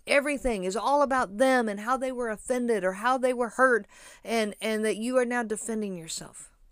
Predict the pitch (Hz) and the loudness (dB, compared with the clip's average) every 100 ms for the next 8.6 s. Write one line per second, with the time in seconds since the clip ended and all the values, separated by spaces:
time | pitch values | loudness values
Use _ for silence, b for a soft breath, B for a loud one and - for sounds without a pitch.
0 | _ _ _ _ _ _ _ _ _ _ | _ _ _ _ _ _ _ _ _ _
1 | _ _ - - 233 262 320 285 - 311 | _ _ -6 0 4 6 4 2 0 0
2 | 277 196 185 b b b - 226 226 208 | 0 -2 -8 b b b -8 0 0 2
3 | 202 202 - 214 190 185 185 - 185 175 | -2 -4 -6 -6 -6 -8 -14 -10 -8 -8
4 | - 180 185 196 180 220 262 254 233 233 | -8 -8 -6 -8 -4 2 2 4 4 4
5 | 233 226 220 220 220 208 196 190 208 196 | 2 -2 2 2 0 -2 -2 -2 -4 -6
6 | 175 196 170 175 - 175 160 156 151 156 | -4 -6 -8 -12 -12 -10 -10 -10 -14 -16
7 | b b b b b b b - 269 240 | b b b b b b b 0 2 4
8 | 269 285 - 180 160 - | 2 0 0 -4 -4 -10